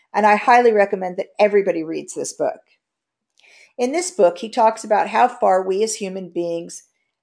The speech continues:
have moved from our primal senses. Fear is the body's way of alerting us to danger. Many people no longer pay attention to fear or to gut instincts in which they feel uncomfortable.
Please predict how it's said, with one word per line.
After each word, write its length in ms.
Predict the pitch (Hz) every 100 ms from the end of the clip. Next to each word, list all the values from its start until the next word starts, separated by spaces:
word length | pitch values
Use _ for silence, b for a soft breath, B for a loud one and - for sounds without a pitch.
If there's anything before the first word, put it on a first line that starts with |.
| _
have 260 | - 220
moved 500 | 240 320 269 175 170
from 180 | - 214
our 140 | 208 208
primal 420 | 208 175 160 156
senses. 800 | - 214 208 208 120 - - - _ _ _ _ _ _ _ _ _ _ _ _ _ _ _ _ _
Fear 720 | - - 330 262 170 208 -
is 160 | 226 226
the 80 | 233
body's 580 | - 214 240 294 277 -
way 240 | 190 175
of 120 | 180
alerting 420 | 180 185 220 214
us 320 | 160 160 - -
to 140 | -
danger. 640 | 196 214 208 196 - - _ _ _ _ _ _ _ _ _ _ _ _ _ _ -
Many 340 | 196 208 269
people 320 | 269 233 220
no 240 | 220 214 226
longer 300 | 247 247 262
pay 180 | 233 202
attention 480 | - 226 208 214 196
to 120 | 196
fear 640 | - 175 175 214 247 - _
or 120 | -
to 80 | 170
gut 260 | 180 208 202
instincts 500 | 196 185 - 175 -
in 120 | 175
which 200 | 175 175
they 120 | 190
feel 280 | 185 165 160
uncomfortable. 840 | - 165 - 240 - 208 143 -